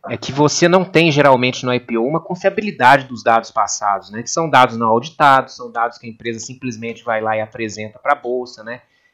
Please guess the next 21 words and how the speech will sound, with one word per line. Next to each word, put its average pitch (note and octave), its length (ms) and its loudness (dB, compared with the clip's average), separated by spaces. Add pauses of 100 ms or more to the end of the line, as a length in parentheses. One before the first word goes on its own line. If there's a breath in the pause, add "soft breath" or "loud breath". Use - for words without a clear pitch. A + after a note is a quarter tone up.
(120)
Então C3+ 280 -2
a G3 60 2
empresa D#3 320 -2
pode C#3+ 240 0
apresentar C#3 560 -2
dez C#3+ 400 2
anos C3+ 300 -2
de A2+ 60 -16
balanço A#2 500 -2
anterior, A2+ 640 -6 (120)
né, A2 260 -10
anteriores A#2 680 -4
ao, A2+ 260 0
ao A2 220 -2
I A2 60 -10
P A#2 200 -12
O, C3 260 -6
que D4+ 440 -8 (120)
você - 160 -8
não G3 120 -4
consegue E3 640 2